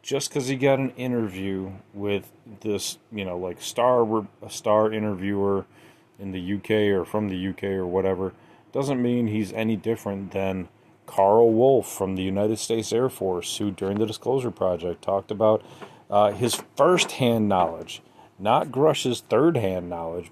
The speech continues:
but Carl Wolf's first-hand knowledge, visualizing, seeing with his own two eyes, the mosaic pictures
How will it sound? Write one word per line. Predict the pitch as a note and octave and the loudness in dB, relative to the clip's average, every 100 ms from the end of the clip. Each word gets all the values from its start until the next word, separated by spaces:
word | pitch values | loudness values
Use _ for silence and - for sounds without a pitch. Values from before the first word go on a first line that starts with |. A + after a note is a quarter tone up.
| - | 0
but | A2 - - _ _ _ | 0 0 -20 _ _ _
Carl | - C3+ C#3 | -4 2 4
Wolf's | A#2+ C3+ C3 - | 4 4 2 -2
first-hand | - - B2+ C3+ - - C3 B2 A2+ | -14 0 4 4 2 -4 -2 0 2
knowledge, | A#2 A#2+ G#2+ F#2 - F#2+ G2 - _ | 2 4 2 -2 -12 -20 -20 -20 _
visualizing, | B2+ C#3 B2+ B2+ A2 G#2+ F#2 | 0 0 2 4 4 4 0
seeing | F#2 - - D3+ B2 | -6 -6 0 2 2
with | A2 | 2
his | A2 G#2+ | 2 2
own | B2 B2+ | 2 2
two | - A#2+ | 0 0
eyes, | A2+ B2 A2+ F2 - - - - - - | 4 4 4 0 -8 -20 -20 -20 -20 -10
the | A2+ | -2
mosaic | A2+ A2+ A2+ - A#2+ B2 A2 - | 2 4 2 4 4 4 0 -6
pictures | - A#2+ - G2+ F2+ - | -6 -4 -2 -2 -4 -6